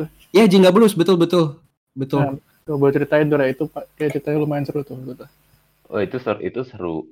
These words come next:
Speaker 3: itu seru banget. Cuma gua rasa kita perlu ngajak Rama juga nih kalau mau ngobrol. <laughs> Rama, Rama Politik dua ribu sembilan.
Speaker 2: Iya sih,
Speaker 1: Iya.
Speaker 2: menarik. Tapi dikit deh, Re, dikit deh.
Speaker 3: Hah?
Speaker 2: Nggak, ya buat jadi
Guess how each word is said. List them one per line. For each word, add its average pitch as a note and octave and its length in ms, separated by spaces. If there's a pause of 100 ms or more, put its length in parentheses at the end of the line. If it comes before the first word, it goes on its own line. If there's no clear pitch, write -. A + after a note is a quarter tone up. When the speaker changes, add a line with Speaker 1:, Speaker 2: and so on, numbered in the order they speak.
Speaker 3:
itu - 180
seru F2+ 380
banget. A2 320
Cuma A2+ 160
gua G2+ 240
rasa A2 160
kita A#2 240
perlu G2+ 240
ngajak F2+ 240
Rama F2 320
juga G#2+ 240
nih F2 160
kalau E2+ 180
mau E2+ 160
ngobrol. - 300
<laughs> - 1800
Rama, F2+ 500
Rama F2+ 240
Politik F#2 400
dua E2+ 160
ribu E2 160
sembilan. E2 640
Speaker 2:
Iya A2 320
sih, B2 240
Speaker 1:
Iya. A2+ 80
Speaker 2:
menarik. G2+ 400
Tapi D3+ 180 (140)
dikit E3 320
deh, A#3 160
Re, A#3+ 160
dikit D3 400
deh. D3 160
Speaker 3:
Hah? - 80
Speaker 2:
Nggak, C3+ 240
ya C3+ 160
buat C#3+ 240
jadi C#3 240